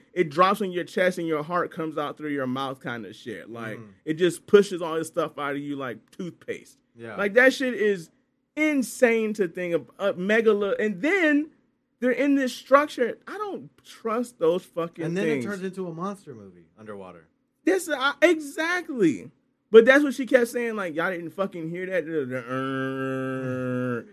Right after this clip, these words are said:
Speaker 1: that fucking noise? You know I hate noises like that, especially
Speaker 2: Yeah.
Speaker 1: in water."
Speaker 2: It's super
Speaker 1: Godzilla.
Speaker 2: ominous, yeah.
Speaker 1: And you're talking about the fucking ocean.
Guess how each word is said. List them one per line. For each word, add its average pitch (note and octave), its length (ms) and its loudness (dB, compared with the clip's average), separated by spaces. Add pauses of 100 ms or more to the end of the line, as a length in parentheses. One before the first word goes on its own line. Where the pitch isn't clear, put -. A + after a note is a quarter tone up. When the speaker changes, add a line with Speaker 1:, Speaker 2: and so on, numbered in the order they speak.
(120)
Speaker 1:
that F#3+ 240 4
fucking A3 500 0
noise? A#3 500 6 (160)
You G3 200 4
know G#3+ 220 2
I G3+ 120 6
hate F#3+ 220 4
noises D#3 400 8
like B2 260 -4
that, B2 180 0
especially D3+ 340 2
Speaker 2:
Yeah. C#3+ 80 -2
Speaker 1:
in C3+ 80 -8
water." B2+ 460 2
Speaker 2:
It's A2 120 -20
super D#3 160 4
Speaker 1:
Godzilla. E3 440 8 (220)
Speaker 2:
ominous, C3+ 380 2
yeah. G#2 240 -16 (720)
Speaker 1:
And B3+ 120 12
you're D#4+ 120 10
talking D#4+ 340 4
about C#4+ 300 4
the A3+ 180 8
fucking B3+ 560 4 (100)
ocean. G3+ 560 4